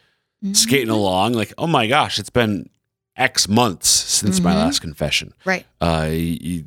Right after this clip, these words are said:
Speaker 2: you, that's abs-, so that's where I think, f-, uh, m-, so maybe one way to do it is to go and then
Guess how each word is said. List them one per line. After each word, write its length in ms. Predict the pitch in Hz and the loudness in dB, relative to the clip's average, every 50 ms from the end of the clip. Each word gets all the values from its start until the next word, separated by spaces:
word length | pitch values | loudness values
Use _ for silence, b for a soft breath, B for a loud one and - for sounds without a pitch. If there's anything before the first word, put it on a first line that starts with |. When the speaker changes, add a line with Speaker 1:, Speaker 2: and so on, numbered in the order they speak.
| - _ | -12 _
Speaker 2:
you, 200 | - 95 98 95 - | -2 0 0 0 0
that's 240 | - 101 110 98 110 | 0 -2 0 0 0
abs-, 240 | 107 104 - - - | -4 -2 0 0 0
so 160 | - 131 104 | 2 2 0
that's 240 | 101 120 117 - - | 0 -2 -2 0 0
where 160 | 101 101 90 | 0 0 0
I 20 | |
think, 260 | - - 131 127 - b b b b b b b b b b _ _ _ - | 0 -2 -4 -4 -6 b b b b b b b b b b _ _ _ -16
f-, 280 | - - - - - - _ - | -16 -14 -14 -14 -16 -10 _ 0
uh, 140 | 120 120 - | 0 0 0
m-, 220 | - 120 123 127 104 | 0 0 0 2 4
so 120 | - 135 | 4 4
maybe 280 | 123 123 127 117 131 127 | 4 4 4 4 4 2
one 240 | 113 110 117 113 113 | 2 2 2 2 2
way 100 | 117 113 | 2 2
to 100 | 104 92 | 2 0
do 200 | 82 95 98 120 | 0 2 2 2
it 80 | 135 - | 2 0
is 140 | 117 104 | 0 -2
to 80 | - - | -2 0
go 380 | - 101 90 90 107 131 139 - | 0 2 2 4 2 2 0 0
and 200 | 110 110 104 98 | 0 0 0 2
then 400 | 98 92 92 92 92 92 92 90 | 2 0 0 0 0 0 -2 -4